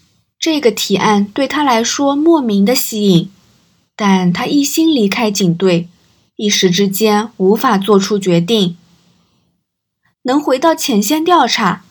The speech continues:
又不用考虑身体负担，这大概是最完美的做法了。只是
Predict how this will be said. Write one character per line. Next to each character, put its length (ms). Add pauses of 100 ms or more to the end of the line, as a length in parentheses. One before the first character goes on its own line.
(240)
又 160
不 140
用 160
考 180
虑 160
身 260
体 160
负 200
担， 260 (540)
这 120
大 220
概 300
是 160
最 180
完 260
美 160
的 140
做 180
法 220
了。 220 (1200)
只 180
是 540